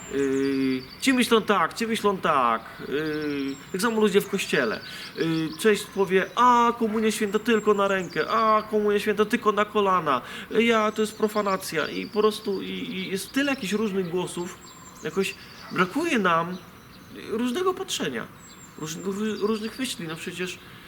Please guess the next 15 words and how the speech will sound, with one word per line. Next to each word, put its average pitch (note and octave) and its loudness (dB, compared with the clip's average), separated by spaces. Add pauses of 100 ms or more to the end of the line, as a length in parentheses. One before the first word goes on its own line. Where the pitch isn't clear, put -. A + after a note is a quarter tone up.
(240)
no, F#3+ -6
Pan G#3+ -2
Bóg G#3 -2
nas A3 -2
prowadzi F#3+ -4
w D3 -12
tym E3 -8
wszystkim, C#3+ -6
no D3+ -2
i D#3 -6 (1400)
czemu G#3 2
się - -4
tak C#3 0
bardzo C3+ -2
kłócimy? A2+ -6